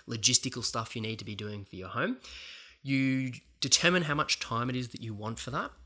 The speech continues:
and then you determine what time that's going to be. So is that gonna be around the news,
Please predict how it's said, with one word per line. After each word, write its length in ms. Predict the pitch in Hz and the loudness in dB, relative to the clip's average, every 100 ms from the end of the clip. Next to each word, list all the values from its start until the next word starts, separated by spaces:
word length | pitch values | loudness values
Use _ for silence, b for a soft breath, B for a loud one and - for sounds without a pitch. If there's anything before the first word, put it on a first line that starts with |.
| - - | -18 -4
and 480 | 123 127 127 127 127 | 0 2 2 0 -2
then 520 | 120 139 139 143 147 - | 0 2 2 0 -2 -4
you 600 | 131 131 123 123 120 120 | -4 0 0 0 -2 -4
determine 500 | 123 - 143 127 117 | -2 2 2 2 0
what 180 | 127 | 0
time 380 | - - 117 117 | -2 0 2 2
that's 180 | 113 - | 0 -4
going 220 | 113 107 | -4 -6
to 60 | 101 | -6
be. 280 | 104 92 98 | -8 -6 -2
So 160 | 113 | -2
is 80 | 110 | 0
that 160 | 127 120 | -2 -2
gonna 160 | 123 | -2
be 160 | 113 113 | -2 -4
around 300 | 107 107 107 | -4 -6 -6
the 80 | 104 | -4
news, 560 | 110 135 135 131 117 | 2 4 4 2 -2